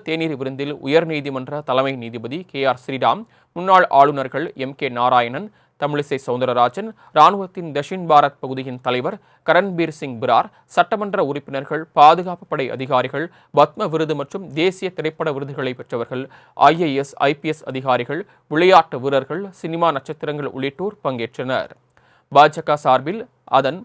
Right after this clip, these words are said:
மாநில தலைவர் அண்ணாமலை, ஹெச் ராஜா, உமா ஆனந்த், சரத்குமார்,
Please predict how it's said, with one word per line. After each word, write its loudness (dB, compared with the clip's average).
மாநில 2
தலைவர் -2
அண்ணாமலை, -2
ஹெச் -8
ராஜா, 2
உமா 2
ஆனந்த், -8
சரத்குமார், 2